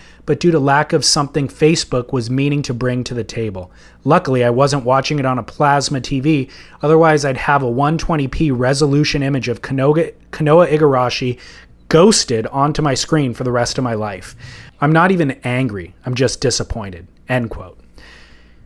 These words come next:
And I know, I can hear you. Boo-hoo. Who cares? Lazy Americans whose leisure sport is being beamed from South Africa up to outer space and then back down to their multiple devices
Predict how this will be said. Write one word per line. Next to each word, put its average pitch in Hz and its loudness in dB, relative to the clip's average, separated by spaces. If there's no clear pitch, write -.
And 170 4
I 170 6
know, 160 4
I 151 2
can 165 2
hear 143 6
you. 147 6
Boo-hoo. 160 6
Who 147 0
cares? 135 0
Lazy 135 2
Americans 135 2
whose 131 -2
leisure 156 2
sport 151 4
is 131 0
being 139 0
beamed 147 0
from 175 4
South 175 2
Africa 113 -6
up 208 2
to - 2
outer 202 6
space 120 0
and 151 0
then 147 2
back 151 2
down 135 2
to 147 -4
their 135 2
multiple 151 2
devices 127 0